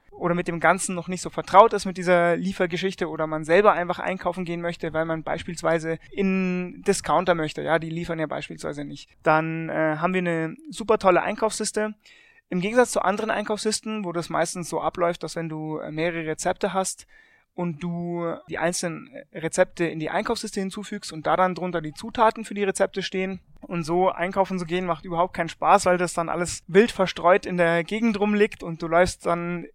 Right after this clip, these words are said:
im Supermarkt hin und her, wird das bei uns, ähm, aus den einzelnen Rezepten kumuliert, gruppiert und dann auch noch nach Supermarktkategorien sortiert. Das heißt, du, äh,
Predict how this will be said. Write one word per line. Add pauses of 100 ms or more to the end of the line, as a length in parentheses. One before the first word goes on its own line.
im
Supermarkt
hin
und
her, (640)
wird
das
bei
uns, (260)
ähm,
aus
den
einzelnen
Rezepten
kumuliert,
gruppiert
und
dann
auch
noch
nach
Supermarktkategorien
sortiert. (540)
Das
heißt, (380)
du,
äh,